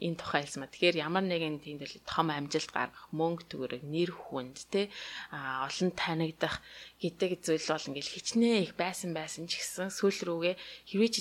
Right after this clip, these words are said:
тэр нь чамд хизэж хангалттай байх юм бол чи ингээл яваал энэ мацаал энэ ингээл сэтгэл чинь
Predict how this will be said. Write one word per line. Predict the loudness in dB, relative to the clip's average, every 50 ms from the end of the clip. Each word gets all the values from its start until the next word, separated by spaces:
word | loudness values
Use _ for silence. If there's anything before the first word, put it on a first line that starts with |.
| -4 -2
тэр | -2 2 2 2
нь | 2 2
чамд | 0 0 -2 0 0
хизэж | -2 2 4 4 4 4
хангалттай | 2 0 0 -2 -4 0 4 6 6 6
байх | 6 4 0 0 -2
юм | -4
бол | -4 -4
чи | -4 -4 -4
ингээл | -2 -2 2 4 6
яваал | 6 6 4 2 -2
энэ | -2 -2 -4
мацаал | -4 -6 -2 -2 -2 0 0 -2
энэ | -2 -2 -4
ингээл | -6 -6 -6 -8 -4
сэтгэл | 2 2 2 2 4
чинь | 2 2 2 2